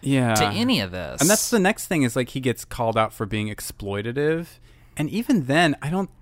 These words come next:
Speaker 1: I don't even think that's what he's doing. I f-, it feels like it's, like, holding a mirror up and being like, "This is what happens."
Speaker 2: Yeah.
Speaker 1: Like, I'm not saying he's being objective about it 'cause it, it does sort of seem like he's trying to say, "Look how gross we are."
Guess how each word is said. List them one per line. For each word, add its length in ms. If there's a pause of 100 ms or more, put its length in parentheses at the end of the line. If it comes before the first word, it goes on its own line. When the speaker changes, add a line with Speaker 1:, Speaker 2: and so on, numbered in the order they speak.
(280)
Speaker 1:
I 120
don't 140
even 200
think 220
that's 240
what 100
he's 200
doing. 460
I 60
f-, 140
it 200
feels 320
like 200
it's, 160
like, 280 (440)
holding 420
a 40
mirror 380
up 220
and 100
being 160
like, 200
"This 260
is 160
what 140
happens." 640
Speaker 2:
Yeah. 380
Speaker 1:
Like, 260 (300)
I'm 80
not 160
saying 140
he's 100
being 200
objective 480
about 280
it 160
'cause 160
it, 100
it 80
does 360
sort 260
of 100
seem 240
like 160
he's 100
trying 180
to 60
say, 160
"Look 280
how 160
gross 420
we 140
are." 400